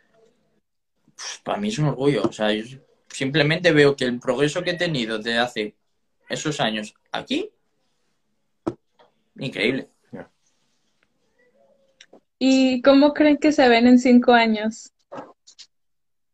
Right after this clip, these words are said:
Speaker 2: En cinco años. Uf.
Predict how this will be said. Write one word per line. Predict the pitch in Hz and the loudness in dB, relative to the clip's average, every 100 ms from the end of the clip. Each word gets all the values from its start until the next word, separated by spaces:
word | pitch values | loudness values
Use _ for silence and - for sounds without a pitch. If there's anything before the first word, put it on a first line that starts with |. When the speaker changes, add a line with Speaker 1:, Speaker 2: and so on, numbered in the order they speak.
| - - | -20 -8
Speaker 2:
En | 120 113 | -6 -6
cinco | - 160 175 139 139 | -8 -8 -8 -4 -4
años. | 165 131 107 98 - - _ _ _ _ | -2 -4 -6 -10 -16 -20 _ _ _ _
Uf. | - - - - - - - - _ | -20 -20 -20 -18 -20 -20 -20 -20 _